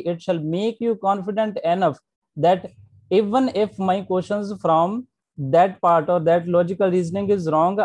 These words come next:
I am sound enough in I C T. Okay, this should be your strategy. After that, this is people development and environment. Whatever you study, you cannot go beyond three or four questions because its, its, its syllabus is very large,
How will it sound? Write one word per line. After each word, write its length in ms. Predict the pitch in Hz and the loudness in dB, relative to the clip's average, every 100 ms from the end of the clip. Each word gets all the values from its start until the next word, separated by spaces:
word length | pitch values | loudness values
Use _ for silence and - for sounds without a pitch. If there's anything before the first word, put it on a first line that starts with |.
| - | 0
I 140 | 160 | 2
am 180 | 180 196 | 2 0
sound 360 | 175 175 185 196 | -2 0 0 -2
enough 200 | 202 185 | -4 -4
in 100 | 190 | -4
I 240 | 151 147 | 0 0
C 140 | 131 131 | -2 -8
T. 180 | 135 127 | -6 -4
Okay, 300 | 151 175 143 | -4 -4 -4
this 260 | 165 208 | -2 -4
should 240 | - 180 170 | -4 -4 -2
be 80 | |
your 180 | 185 185 | -2 -4
strategy. 600 | 170 - 139 123 123 127 - _ _ _ _ _ _ _ | -6 -2 -2 -2 -8 -10 -14 _ _ _ _ _ _ _
After 300 | 165 202 214 | 0 0 0
that, 260 | 208 226 190 | 2 2 2
this 160 | 202 220 | 0 -2
is 140 | 208 | -4
people 400 | 202 196 202 208 | -2 -4 -2 0
development 500 | 185 190 196 202 202 | 2 0 -2 -4 -2
and 240 | 202 202 175 175 | -2 -2 0 -2
environment. 540 | 160 170 175 165 147 | 0 0 0 0 -2
Whatever 580 | 147 190 208 233 226 226 | -2 -2 0 0 0 2
you 160 | 233 226 | 2 0
study, 540 | - 175 170 151 127 _ _ _ - | 0 -2 0 -2 -4 _ _ _ -2
you 200 | 190 202 | 0 2
cannot 640 | 220 202 185 190 208 208 | 0 2 2 2 2 0
go 160 | 175 185 | 0 0
beyond 320 | 190 190 180 | 0 -2 -4
three 180 | 170 180 | -2 0
or 160 | 185 | 0
four 240 | 170 165 147 | 0 0 0
questions 400 | 147 131 143 147 | -2 -4 -4 -4
because 400 | 170 196 202 190 | -4 -2 -2 -2
its, 420 | 190 190 202 180 170 165 | -4 -4 -6 -6 -6 -2
its, 240 | 190 196 - | -4 -4 -4
its 220 | 202 208 - | -4 -4 -6
syllabus 480 | 196 190 180 202 208 | -2 0 0 0 0
is 180 | 196 202 - _ _ - | 0 -4 -8 _ _ -12
very 520 | 139 131 180 196 220 | -8 -2 0 2 2
large, 640 | 175 139 147 151 120 - | 2 2 4 2 -2 -12